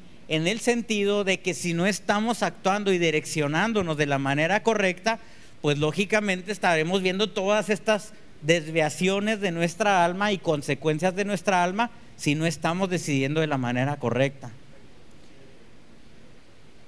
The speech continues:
Cuando, este es un versículo para mí, creo, demasiado amplio, cuando la Escritura dice, "Busca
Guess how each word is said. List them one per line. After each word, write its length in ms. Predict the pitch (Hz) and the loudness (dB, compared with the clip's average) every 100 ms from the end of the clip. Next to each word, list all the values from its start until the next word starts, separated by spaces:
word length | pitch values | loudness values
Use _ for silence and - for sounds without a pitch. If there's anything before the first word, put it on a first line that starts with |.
| - - - - - - - - - - | -18 -18 -18 -18 -18 -18 -18 -18 -18 0
Cuando, 560 | 180 190 185 180 170 - | 2 4 4 2 0 -8
este 280 | 160 156 220 | -6 0 0
es 80 | |
un 120 | 220 226 | 0 0
versículo 500 | 220 220 190 214 202 | 2 0 0 0 2
para 240 | 185 147 | 2 2
mí, 180 | 160 190 | 0 2
creo, 320 | 196 208 208 170 | 4 4 0 2
demasiado 640 | 170 156 156 175 175 180 | 2 2 2 4 4 4
amplio, 340 | 180 208 170 | 4 4 0
cuando 220 | 147 147 151 | 2 0 2
la 80 | |
Escritura 460 | 156 165 139 175 185 | 0 0 -4 2 2
dice, 320 | 185 202 170 | 2 2 2
"Busca 480 | 151 165 - 196 185 | 4 0 2 2 2